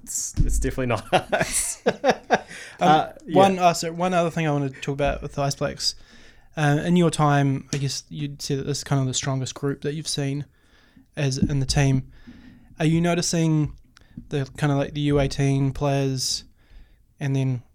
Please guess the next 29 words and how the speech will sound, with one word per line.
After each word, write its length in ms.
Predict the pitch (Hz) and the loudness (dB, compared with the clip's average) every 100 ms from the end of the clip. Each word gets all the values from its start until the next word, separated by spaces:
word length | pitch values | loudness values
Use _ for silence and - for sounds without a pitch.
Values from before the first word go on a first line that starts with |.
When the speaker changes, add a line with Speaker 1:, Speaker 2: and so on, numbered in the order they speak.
| 135 | -6
Speaker 2:
onwards 360 | - 135 135 135 | -4 -4 -4 -2
to 80 | 139 | 0
the 80 | |
U 200 | 139 139 | 2 0
twenties, 640 | 131 147 135 131 127 - - | -2 -2 0 0 0 -2 -4
like, 340 | - 143 - - | -8 -8 -10 -10
groups 500 | - 151 - - - | -2 -2 -2 -6 -8
from 300 | - 143 139 | -2 0 2
those 260 | 143 143 | 2 2
teams 460 | - 127 117 135 - - | 4 6 6 4 -4 -4
coming 280 | 143 139 | -2 -2
through 240 | 131 143 143 | -2 4 6
and 100 | 139 | 6
pushing 320 | - 131 139 | 4 -2 -4
through 360 | 131 151 147 143 - - - - - - | -4 -2 0 -2 -4 -14 -20 -20 -20 -10
into 140 | 160 135 | -4 0
the 100 | 143 | 0
Ice 160 | 135 | 0
Blacks, 260 | - 143 - | -2 -4 -2
staying 420 | - 151 147 151 | 0 4 4 4
as 120 | 143 | 2
kind 200 | - 143 | 0 -2
of 160 | 139 135 - | -2 -4 -8
a 80 | 151 | -6
group 360 | 131 156 165 | -2 -4 -4
coming 260 | - 165 165 | -6 -4 -4
through, 240 | 180 220 | -2 -2
or 100 | 165 | 0
they, 300 | 135 131 127 | 0 0 -2